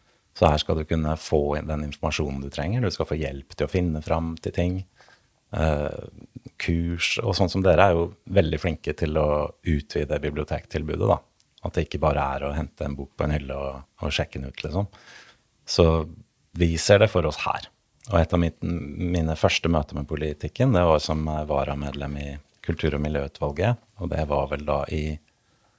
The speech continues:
kan ha vært to tusen og åtte eller to tusen og ni, og da hadde vi en sak på bordet hvor, eh, hvor det var snakk allerede da om å utrede Framtidas bibliotek. Og jeg ville gjerne gå for, jeg så jo noen gamle tegninger også, med et glassbygg, eh,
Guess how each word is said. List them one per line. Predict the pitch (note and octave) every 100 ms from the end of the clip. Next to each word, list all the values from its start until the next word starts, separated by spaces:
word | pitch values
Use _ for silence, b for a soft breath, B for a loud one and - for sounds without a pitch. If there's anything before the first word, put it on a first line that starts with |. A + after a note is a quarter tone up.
| -
kan | D#2
ha | D2+
vært | E2
to | F2+
tusen | F2+ F#2 F#2+
og | F#2
åtte | - G2+
eller | G2+
to | G2+
tusen | G2 G2+ G2+
og | G#2
ni, | G#2+ A2
og | G2
da | F#2
hadde | F2+ F#2 D#2 D2+
vi | C#2+ D2
en | D#2 D2+
sak | - D#2+ D#2 -
på | F2+
bordet | E2+ E2 D#2+ G#2+
hvor, | G2 F#2
eh, | F2 E2+ E2+ E2 E2 - b b b _
hvor | E2
det |
var | D#2+
snakk | - D#2 -
allerede | D2+ D2 C#2+ C#2+
da | C#2+ C#2+
om | E2 F2
å | F2 F2
utrede | D#2+ - - E2 E2+
Framtidas | E2 - E2+ E2 E2+ E2+
bibliotek. | F2+ E2 E2 - A#2+ D3+ - - _ b b b b b _ _ _ -
Og | D#2 D#2 D#2 D#2 C#2 - _ _ _ _ _ -
jeg | E2+ D#2+
ville | E2 D#2+ E2+
gjerne | D2 C#2+
gå | C#2+ C#2 C2+
for, | -
jeg | -
så | - C#2+
jo | D#2
noen | F2
gamle | F2 D2+ D2+
tegninger | G2 C#2+ C#2 F#2+
også, | D3+
med | A2+ F#2+
et | F2+
glassbygg, | E2+ F#2 - - D#2 C#2+ D2 D2+
eh, | D2 D2 D2 D2 D2